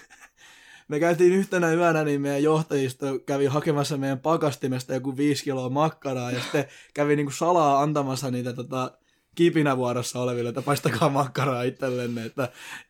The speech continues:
että pysytte hengissä, <laughs> että, että pidetään tätä sala-, salaisuutena, niin se oli, se on jäänyt mieleen, mutta toi se, sekin on kyllä mennyt konkurssiin, se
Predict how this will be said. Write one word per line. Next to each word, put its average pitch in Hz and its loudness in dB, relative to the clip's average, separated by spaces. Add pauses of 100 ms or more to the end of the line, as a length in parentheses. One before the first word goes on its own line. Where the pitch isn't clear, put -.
että - -12
pysytte 135 -2
hengissä, 139 0 (100)
<laughs> 160 2
että, 127 -4 (380)
että 247 -6
pidetään 139 0
tätä 135 -4 (200)
sala-, 139 0
salaisuutena, 143 2
niin 127 0 (580)
se - -10
oli, 131 2
se 143 0
on 139 0
jäänyt 139 0
mieleen, 131 -2
mutta 131 -6
toi 139 -2
se, 139 -2 (160)
sekin 160 4
on 156 0
kyllä 160 4
mennyt 156 0
konkurssiin, 139 0
se 131 -6